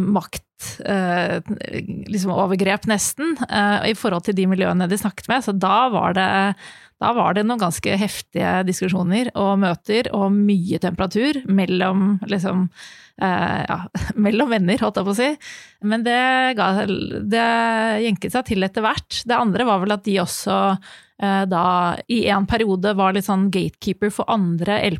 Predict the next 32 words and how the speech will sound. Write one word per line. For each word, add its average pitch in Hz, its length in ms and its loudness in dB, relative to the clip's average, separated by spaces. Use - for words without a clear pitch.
P-er 196 260 0
inn 208 260 0
i 202 80 0
fondene, 202 440 0
og 202 80 0
da 220 120 2
fikk 202 160 -4
de 214 80 2
liksom 202 160 0
en 196 160 0
dobbel 190 500 -2
maktposisjon. 214 880 -2
Eh, 202 400 4
men 202 200 4
den, 214 240 2
det 208 100 2
er 202 100 2
også 208 260 0
forvitret 190 520 -2
jo 202 40 2
etter 196 160 -2
hvert, 185 240 -4
fordi 196 300 -2
vi, 190 200 0
det 202 140 0
var 180 240 2
jo, 202 80 0
det 202 120 0
er 175 200 0
jo 202 100 0
ikke 214 180 -4
bare 190 300 2